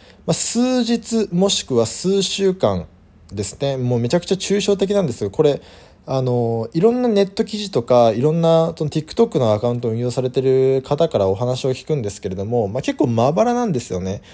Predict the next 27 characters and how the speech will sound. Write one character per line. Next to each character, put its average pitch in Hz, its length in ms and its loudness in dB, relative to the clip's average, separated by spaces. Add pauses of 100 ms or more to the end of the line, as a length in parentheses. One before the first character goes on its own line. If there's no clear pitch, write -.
(200)
三 165 160 -2
日 254 220 2
と 262 100 -6
か 165 140 4
で、 123 420 4 (240)
あ 113 100 -6
の、 107 240 -4
シ - 100 -4
ャ 123 40 0
ド 143 100 2
ー - 20 2
バ 156 120 4
ン 151 40 -6
解 156 200 2
除 120 100 -4
さ 104 120 -6
れ 101 100 -4
る 104 80 -6
方 113 200 -6
も 110 100 -6
い 98 60 -6
ら 104 60 -4
っ 104 40 -4
し - 120 -8
ゃ 120 40 -4
れ 98 100 -4
ば、 101 380 0